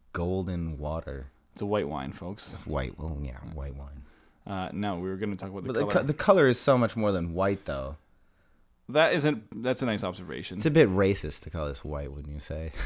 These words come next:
Speaker 1: <laughs>
Speaker 2: Let's not go there this time of the
Speaker 1: Fair
Speaker 2: human
Speaker 1: enough.
Speaker 2: race.
Speaker 1: But no, no, this is so much more than white.
Speaker 2: It's a white wine by, you know, category. Um,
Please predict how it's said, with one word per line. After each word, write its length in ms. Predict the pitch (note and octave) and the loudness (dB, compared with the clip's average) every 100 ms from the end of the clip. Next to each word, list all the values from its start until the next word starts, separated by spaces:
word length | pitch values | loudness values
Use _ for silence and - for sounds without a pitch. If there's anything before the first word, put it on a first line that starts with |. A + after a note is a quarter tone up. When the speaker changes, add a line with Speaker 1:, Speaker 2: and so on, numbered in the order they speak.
| - | -6
Speaker 1:
<laughs> 180 | - - | -8 -10
Speaker 2:
Let's 200 | - - | -10 -8
not 180 | F#2 | -8
go 180 | F#2+ F2 | -8 -8
there 260 | D#2+ D2+ G#2 | -8 -8 -6
this 180 | A#2 - | -8 -8
time 340 | - F#2 F#2+ | -10 -8 -6
of 100 | F2+ | -8
the 200 | E2+ E2 - - - - - | -8 -10 -10 -18 -20 -20 -4
Speaker 1:
Fair 580 | F3 - - - A#2 | -2 -2 -6 -4 0
Speaker 2:
human 100 | - G2+ | 2 2
Speaker 1:
enough. 120 | F#2 | 0
Speaker 2:
race. 260 | G2 - - - - - - - - _ _ - | -2 -8 -10 -16 -20 -20 -20 -20 -20 _ _ 6
Speaker 1:
But 100 | F#3+ | 12
no, 120 | E3+ | 12
no, 200 | G#2 F#2 | 10 6
this 220 | G2 B2 | 2 4
is 140 | C3+ - | 2 4
so 160 | D3 | 6
much 180 | B2+ G#2 | 6 4
more 160 | G#2+ F2+ | 2 2
than 160 | D#2+ | 0
white. 320 | D#2+ D2+ B1+ - - - - - - - _ _ _ _ _ _ _ - - - | -4 -4 -8 -14 -20 -20 -20 -20 -20 -20 _ _ _ _ _ _ _ -20 -20 -12
Speaker 2:
It's 200 | - B2+ | -8 0
a 60 | C#3 | 4
white 260 | C3 D3 C3 | 6 6 8
wine 580 | C3 B2 B2 B2 G#2 G#2 | 8 8 6 2 0 2
by, 420 | G#2+ G#2 G#2 - - | 4 4 2 -2 -6
you 120 | G#2 | -2
know, 260 | G#2 G2+ G2+ - - - - | 0 0 -4 -8 -18 -20 -14
category. 720 | - A2 G2+ F#2+ F2+ E2 F2 - _ - | -2 -2 -2 -4 -4 -4 -6 -12 _ -14
Um, 540 | G2+ F#2+ F#2 F#2 F#2 | -8 -6 -4 -6 -8